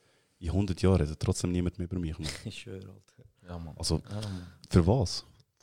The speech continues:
Speaker 3: Ich wollte eine
Speaker 2: Ja.
Speaker 3: dreifache Ziege anzünden zu dem, was du jetzt gesagt hast, Mann. Das
Speaker 2: Ja, es
Speaker 3: so
Speaker 2: ist
Speaker 3: true,
Speaker 2: einfach,
Speaker 3: Mann.
Speaker 2: Bro.
Speaker 3: Es ist ja so, Mann.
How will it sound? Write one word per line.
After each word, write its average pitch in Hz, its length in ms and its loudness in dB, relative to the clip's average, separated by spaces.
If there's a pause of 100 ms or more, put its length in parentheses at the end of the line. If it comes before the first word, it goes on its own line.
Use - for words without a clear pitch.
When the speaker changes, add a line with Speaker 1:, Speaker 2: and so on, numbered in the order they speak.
(200)
Speaker 3:
Ich - 80 -18
wollte 92 140 -16
eine 95 140 -8
Speaker 2:
Ja. 113 60 -6
Speaker 3:
dreifache 85 500 -8
Ziege 95 360 -18
anzünden 87 440 -12
zu - 100 -18
dem, 87 220 -14
was 85 160 -20
du - 80 -20
jetzt - 100 -20
gesagt 85 360 -10
hast, 82 180 -12
Mann. - 80 -20 (220)
Das - 280 -4
Speaker 2:
Ja, 131 140 4
es 143 100 2
Speaker 3:
so 135 60 2
Speaker 2:
ist 101 60 2
Speaker 3:
true, 123 100 2
Speaker 2:
einfach, 120 160 -2
Speaker 3:
Mann. 98 100 -10
Speaker 2:
Bro. 110 100 4
Speaker 3:
Es 117 160 6
ist 98 140 -2
ja 101 80 -2
so, 92 240 -2
Mann. 80 180 -8